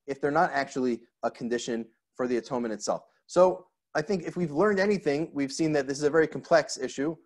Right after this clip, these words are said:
There's a lot of counterindications among the sources, a lot of things that point in different directions. I think once we look at the Gemaras, we'll get a better sense sorting out some of these ideas. To what extent tshuva is necessary, to what extent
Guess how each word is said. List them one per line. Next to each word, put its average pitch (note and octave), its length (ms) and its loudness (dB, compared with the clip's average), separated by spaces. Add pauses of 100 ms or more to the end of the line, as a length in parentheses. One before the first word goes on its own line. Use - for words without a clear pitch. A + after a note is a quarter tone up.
(100)
There's B2 120 -10
a C3+ 40 -2
lot D3+ 180 4
of C3+ 160 0 (240)
counterindications D#3 920 -2
among B2 200 -4
the A#2+ 60 -6
sources, A2+ 440 -2
a A2 40 -6
lot C3+ 200 4
of B2+ 140 -2 (200)
things C3+ 140 -8
that B2+ 140 -2
point D3 180 -2
in C3 60 -4
different D#3 280 -4
directions. C#3 500 0 (280)
I C3+ 80 -2
think D#3+ 220 -2 (160)
once C#3+ 340 -2
we D#3 80 2
look D#3 160 4
at D3+ 80 2
the C#3 80 -4
Gemaras, D#3 440 4
we'll C#3 80 -2
get D3+ 120 4
a C#3 60 2
better E3 260 2
sense C3 440 -4 (300)
sorting E3 440 2
out D3 240 2 (240)
some D3 240 -2
of B2+ 140 0
these B2+ 160 0
ideas. G#2+ 420 -4 (120)
To C3+ 80 -6
what D#3+ 100 6
extent D#3 440 -2
tshuva D#3+ 300 2
is A2+ 120 0
necessary, G2+ 420 -6
to - 100 -4
what C#3+ 80 4
extent C#3+ 340 -2